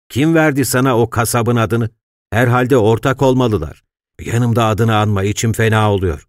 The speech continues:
Daha bir buçuk ay önce arslanlar gibi kardeşimi öldürdü. Bıçağının altına yatanın sağ kalktığı görülmüş mü? Üstelik de soyguncunun başta gideni. Bin liranın yüzünü görmeden kan çıbanı bile deşmiyor."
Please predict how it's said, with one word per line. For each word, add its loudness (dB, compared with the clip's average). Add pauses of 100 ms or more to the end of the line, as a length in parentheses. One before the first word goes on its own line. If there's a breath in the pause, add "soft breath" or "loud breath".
(100)
Daha -2
bir 0
buçuk -4
ay 2
önce 0
arslanlar 0
gibi -2
kardeşimi -2
öldürdü. -4 (300)
Bıçağının 0
altına 0
yatanın 0
sağ 0
kalktığı 0
görülmüş 0
mü? -14 (440)
Üstelik -2
de 2
soyguncunun 0
başta 0
gideni. -2 (420)
Bin 2
liranın 2
yüzünü 0
görmeden 0
kan 0
çıbanı -2
bile 0
deşmiyor." -4